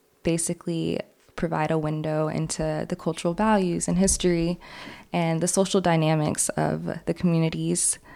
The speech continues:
that practice them. And another one that I'm sure that we've all experienced when it comes to these examples that I'm giving, when it comes to, you know,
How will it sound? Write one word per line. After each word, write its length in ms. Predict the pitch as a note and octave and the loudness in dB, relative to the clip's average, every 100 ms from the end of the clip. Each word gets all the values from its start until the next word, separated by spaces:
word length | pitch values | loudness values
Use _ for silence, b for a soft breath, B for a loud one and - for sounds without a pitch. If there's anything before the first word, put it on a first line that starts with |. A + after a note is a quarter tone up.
| B | B
that 200 | - - | -6 -4
practice 500 | - E3 - F3 E3+ | -2 -4 -2 -2 -2
them. 460 | - - E3+ F3 F#3 B B B B B _ - | -4 -4 -2 -2 -4 B B B B B _ -8
And 320 | F3+ F3 F3 | -4 -2 0
another 360 | F3+ G3 G3+ B3+ | 4 6 8 8
one 320 | C4 A#3 A3 | 10 10 10
that 300 | G3+ F3+ F#2 | 8 6 6
I'm 120 | F3+ | 4
sure 400 | F3+ - F3 E3+ | 4 4 6 6
that 160 | E3+ E3+ | 4 2
we've 180 | E3+ E3 | 2 2
all 220 | D#3+ D#3+ | 2 2
experienced 920 | E3+ - - E3 D#3+ D#3 D#3+ G#3 - | 2 -2 -2 -2 0 -2 -2 -2 0
when 100 | E3 | -2
it 80 | E3+ | 0
comes 240 | F3 E3+ | -2 -2
to 100 | - | -2
these 220 | F3 E3 E3 | -2 -2 -2
examples 580 | - E3 E3+ E3+ E3+ | -2 0 0 -2 -2
that 100 | E3+ | 0
I'm 140 | E3+ E3 | 0 -2
giving, 460 | F3 E3 F3 F3+ | -2 0 0 2
when 100 | F3 | 2
it 80 | E3 | 0
comes 300 | - E3 - | -2 -4 -4
to, 360 | - D#3+ E3 E3 _ _ - - _ - - | -2 0 0 -2 _ _ -20 -20 _ -18 -4
you 120 | E3 | -2
know, 180 | D3+ | -2